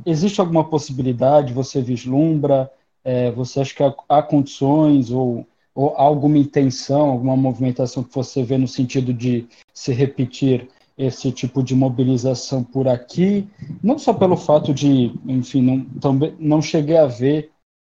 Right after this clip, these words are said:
recentemente nenhum trabalho, estudo no sentido de avaliar a quantidade de, de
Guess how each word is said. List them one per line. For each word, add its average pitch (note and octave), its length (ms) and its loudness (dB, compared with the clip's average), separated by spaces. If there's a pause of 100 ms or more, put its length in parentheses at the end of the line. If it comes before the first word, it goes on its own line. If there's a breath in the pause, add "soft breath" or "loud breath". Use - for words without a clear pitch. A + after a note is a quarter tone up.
(120)
recentemente C3 760 0
nenhum B2+ 220 2
trabalho, A#2+ 1120 -2
estudo C#3+ 460 0
no C#3+ 100 2
sentido C3+ 460 -4
de B2 300 -2
avaliar A#2+ 400 0
a A#2+ 60 -12
quantidade A#2 800 -4 (540)
de, A#2+ 400 0
de A2+ 560 -6